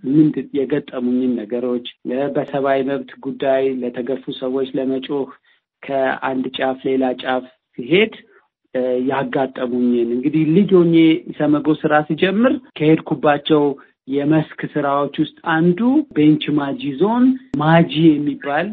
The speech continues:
ጥግ ላይ ያለ ትንሽዬ ከተማ ነው እና ታሪኬ ከዛ አንስቶ እንደገና ደግሞ በስደት በወጣሁበት አስራ ሰባት አመት ውስጥ ብዙውን ጊዜን ያሳለፍኩት በጄኔቫ የተባበሩት መንግስታት የሰብአዊ መብት ኮሚሽን ውስጥ የኢትዮጵያ ጉዳይ ላይ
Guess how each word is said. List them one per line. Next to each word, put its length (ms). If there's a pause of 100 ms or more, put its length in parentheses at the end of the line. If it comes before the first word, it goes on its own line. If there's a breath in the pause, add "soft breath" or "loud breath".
(140)
ጥግ 360
ላይ 260
ያለ 300 (180)
ትንሽዬ 560
ከተማ 320 (100)
ነው 160
እና 160 (320)
ታሪኬ 380 (160)
ከዛ 340 (160)
አንስቶ 420 (120)
እንደገና 480
ደግሞ 260 (240)
በስደት 680
በወጣሁበት 840
አስራ 320
ሰባት 380
አመት 300
ውስጥ 180 (120)
ብዙውን 460
ጊዜን 420
ያሳለፍኩት 760 (120)
በጄኔቫ 680 (320)
የተባበሩት 720
መንግስታት 640
የሰብአዊ 440
መብት 260
ኮሚሽን 440
ውስጥ 180
የኢትዮጵያ 460
ጉዳይ 360
ላይ 160